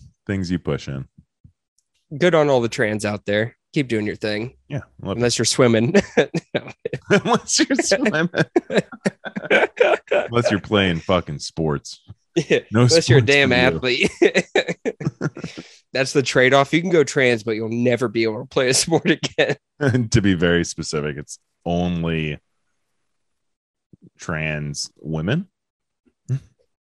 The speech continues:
Speaker 2: Yeah, I guess so. Which, by the way, we talked about her before.
Speaker 1: Well, what I'm saying is, uh, ma-, a trans male, play
Speaker 2: Can't
Speaker 1: all,
Speaker 2: swim.
Speaker 1: play, play all the sports you want.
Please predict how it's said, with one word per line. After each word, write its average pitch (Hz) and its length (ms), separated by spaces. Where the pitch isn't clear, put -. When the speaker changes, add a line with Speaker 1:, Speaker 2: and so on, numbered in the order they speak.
Speaker 2:
Yeah, 139 80
I 127 40
guess 151 180
so. - 280
Which, - 240
by 220 120
the 240 100
way, 156 180
we 120 200
talked 240 260
about 151 180
her 147 140
before. 127 520
Speaker 1:
Well, 98 220
what 98 140
I'm 90 120
saying 107 360
is, 78 300
uh, 78 340
ma-, 87 340
a 76 140
trans 87 680
male, 80 560
play - 120
Speaker 2:
Can't 113 100
Speaker 1:
all, 98 120
Speaker 2:
swim. 98 140
Speaker 1:
play, 127 260
play 143 220
all 131 120
the 117 80
sports - 380
you 113 80
want. 101 260